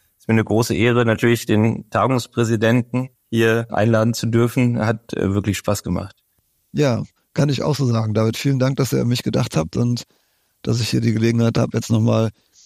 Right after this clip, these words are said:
Speaker 2: im zusätzlichen Publikum neben der D-G-K-Jahrestagung auch nochmal die Grundideen des Programms von diesem Jahr auch zu übermitteln. Hat mir großen Spaß gemacht. Dankeschön.
Speaker 1: Sehr gut. Und danke auch an Sie, unsere Zuhörerinnen und Zuhörer, für Ihr Interesse. Ich freue mich, wenn Sie auch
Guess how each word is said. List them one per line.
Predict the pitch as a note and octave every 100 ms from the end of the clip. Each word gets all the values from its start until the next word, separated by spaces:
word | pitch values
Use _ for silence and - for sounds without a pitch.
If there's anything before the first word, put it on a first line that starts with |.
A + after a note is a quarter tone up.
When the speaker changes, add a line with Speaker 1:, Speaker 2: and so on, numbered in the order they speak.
| -
Speaker 2:
im | A#2
zusätzlichen | - C#3+ C#3 B2+ A#2 B2
Publikum | C#3+ B2 B2+ C3 B2+
neben | B2 B2 B2+
der | A#2+ A2+ A2+ -
D-G-K-Jahrestagung | A#2 A#2 A2+ A#2+ A2 G#2+ A#2+ - B2 A2+ A2+
auch | A#2
nochmal | A2+ A2+ A2+ A2 - _ _ _ -
die |
Grundideen | - C3 C3 A2 A#2+ A#2+ B2 A#2+ - _ _ _
des | A2+ -
Programms | - G#2 G#2+ A2+
von | A#2
diesem | A2+ G#2+
Jahr | G#2+ G#2+
auch | G#2+ G#2+
zu | -
übermitteln. | G#2 G2+ G#2 G#2 G#2
Hat | -
mir | G#2+
großen | G#2 G#2 G#2
Spaß | - A2+ -
gemacht. | G#2 A2 G#2 - -
Dankeschön. | - - B2 - - - - _ _
Speaker 1:
Sehr | - D3 C#3
gut. | D3+ E2
Und | G2+ A#2+ A#2+
danke | C3+ D#3 C3+
auch | C3+
an | A#2+
Sie, | A2+ C3 D#3+ G3 -
unsere | A2 G#2+ G#2
Zuhörerinnen | - A#2+ A#2+ A2+ A2 A#2 G#2+
und | G2+ G2
Zuhörer, | A#2+ B2 B2 B2
für | A#2+ F2+
Ihr | F#2
Interesse. | F#2+ - A2 - C#2
Ich | -
freue | G#2
mich, | G#2+ -
wenn | G#2
Sie | G2
auch | G2 F#2+